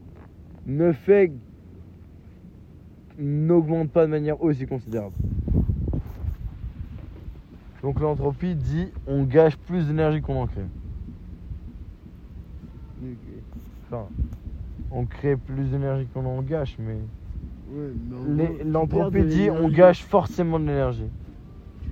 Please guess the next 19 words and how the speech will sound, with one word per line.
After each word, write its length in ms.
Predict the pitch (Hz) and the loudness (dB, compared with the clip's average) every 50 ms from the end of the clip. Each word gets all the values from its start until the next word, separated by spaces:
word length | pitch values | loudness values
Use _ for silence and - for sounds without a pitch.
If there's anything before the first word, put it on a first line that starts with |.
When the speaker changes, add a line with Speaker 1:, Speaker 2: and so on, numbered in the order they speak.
| - - | -8 -6
Speaker 2:
Faire 160 | - 156 151 | -6 -6 -6
de 60 | 151 139 139 | -6 -6 -6
l'énergie 520 | 139 135 131 127 127 127 127 151 160 165 151 139 127 | -6 -6 -8 -8 -10 -10 -8 -8 -8 -8 -8 -6 -6
de... 380 | 131 127 123 120 120 120 120 120 117 - - - - 113 110 - - - - - - - - - - - - - - - - - - - - - - - - 127 | -6 -6 -6 -6 -6 -8 -10 -10 -12 -14 -16 -16 -16 -16 -18 -18 -18 -18 -18 -18 -18 -18 -18 -18 -18 -18 -16 -16 -16 -16 -18 -18 -18 -18 -18 -18 -18 -16 -14 -10
de 80 | 131 131 | -10 -10
ce 40 | 131 | -8
que 100 | - - | -8 -10
t'as 140 | 139 - 147 143 139 127 - - - - - - | -8 -6 -6 -8 -8 -10 -14 -18 -18 -18 -16 -10
toi-même. 340 | - 143 135 131 123 120 113 110 - - - - - - - - | -8 -8 -6 -6 -6 -8 -10 -12 -14 -18 -20 -20 -20 -20 -18 -12
Speaker 1:
C'est 140 | - 123 117 | -8 -8 -6
ça. 220 | - 131 117 101 - - - - - - - - - - - - - - - - - - - - - - 120 120 120 110 101 - - - - - - - - - - | -2 -2 -4 -4 -4 -10 -8 -8 -8 -8 -10 -12 -12 -12 -14 -14 -14 -12 -12 -8 -6 -6 -6 -6 -6 -6 -6 -4 -4 -6 -6 -8 -10 -12 -12 -14 -14 -12 -14 -12 -6
On, 240 | 131 143 139 143 139 131 - - | -2 -2 -2 -2 -2 -4 -8 -6
on 220 | 147 147 151 147 156 | -2 0 2 2 0
est 100 | 160 - - | -2 -2 -2
obligé 400 | - 240 214 196 196 175 185 185 | -2 -2 0 2 2 4 4 4
de 60 | 170 | 4
perdre 280 | 139 - 165 160 147 143 | 4 4 4 4 4 4
de 40 | 147 | 0
l'énergie. 540 | 139 135 131 131 131 123 120 113 107 107 | 0 0 0 2 2 0 0 -2 -4 -6